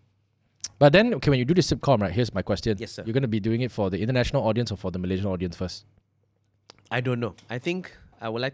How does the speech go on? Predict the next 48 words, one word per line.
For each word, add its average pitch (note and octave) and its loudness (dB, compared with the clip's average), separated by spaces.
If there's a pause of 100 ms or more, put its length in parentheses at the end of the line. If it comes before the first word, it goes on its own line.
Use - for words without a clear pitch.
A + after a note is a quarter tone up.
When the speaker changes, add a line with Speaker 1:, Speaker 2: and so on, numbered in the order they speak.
Speaker 2:
to - -10
aim B2 -6
for G2+ -10
international. A2+ -12 (100)
Speaker 1:
Yep. A2 -4
Speaker 2:
But A#2+ -8
that E3 -2
does, C3+ -6
see, F#3+ -6
uh, C#3+ -4 (840)
the, D3+ -6
the, E3 -10
that A#3 0
question G3+ 0
itself D3 -2 (540)
is B2+ -10 (240)
a C3 -14
bit C3 -8
binary, A2 -4
right? A2 -6
Speaker 1:
Yeah. G#2 0
Speaker 2:
Is C3+ -2
it F3+ -2
for A#2 -2 (640)
Malaysian C#3 -2
audience D#3+ -8 (380)
or A2 -8
for G#2 -6
local A2 -4
audience? G2+ -8 (100)
But G#2+ -6
Speaker 1:
Mm. F#2+ -12
Speaker 2:
why C#3+ 0
can't D#3 -4
it A#2+ -8
be G2 -8
both? F#2 -10 (220)
Speaker 1:
Yes. G2 -4 (240)
Speaker 2:
Something F#3+ -2
that C#3+ 0
is A2+ -8 (100)
appealing D#3+ -4
internationally B2+ -6
can F3 -4
also G3 -4
appeal G#3 -4
locally, E3+ -4
what? - -10